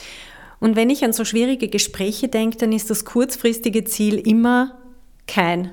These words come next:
Stress. Einfach jetzt will ich mich nicht mit dem auseinandersetzen, ich will jetzt keinen Stress, ich will nicht mich unangenehm fühlen jetzt.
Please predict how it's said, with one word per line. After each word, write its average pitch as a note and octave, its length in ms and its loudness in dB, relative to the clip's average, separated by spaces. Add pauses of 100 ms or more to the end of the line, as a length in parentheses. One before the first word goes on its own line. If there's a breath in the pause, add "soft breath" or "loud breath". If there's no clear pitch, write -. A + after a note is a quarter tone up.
(100)
Stress. - 680 -6 (640)
Einfach F#3 180 -2 (280)
jetzt A#3 420 0
will A3 160 2
ich G#3+ 140 -2
mich G3+ 160 2
nicht A#3+ 240 2
mit G#3+ 120 0
dem G3 140 0
auseinandersetzen, B3+ 1000 0
ich G#3+ 220 -2
will G#3+ 140 2
jetzt F#3 400 -2
keinen G3 340 -2
Stress, C#4 460 0
ich G3+ 240 -2
will G#3+ 180 4
nicht G#3 460 0 (400 loud breath)
mich G#3 400 2
unangenehm G3+ 680 4
fühlen F#3+ 600 0
jetzt. - 680 -6